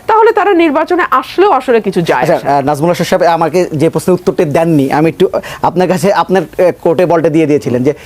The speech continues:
Speaker 2: এই যে, আহ, নির্বাচন নিয়ে বিএনপি তারা দিচ্ছে এবং নানা ধরনের আক্রমণাত্মক বক্তব্য দিচ্ছে,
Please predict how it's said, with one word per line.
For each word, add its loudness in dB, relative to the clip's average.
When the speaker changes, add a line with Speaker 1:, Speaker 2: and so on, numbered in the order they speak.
Speaker 2:
এই 2
যে, 4
আহ, 0
নির্বাচন 0
নিয়ে 2
বিএনপি 0
তারা 0
দিচ্ছে -2
এবং 2
নানা 0
ধরনের 0
আক্রমণাত্মক -2
বক্তব্য -2
দিচ্ছে, -4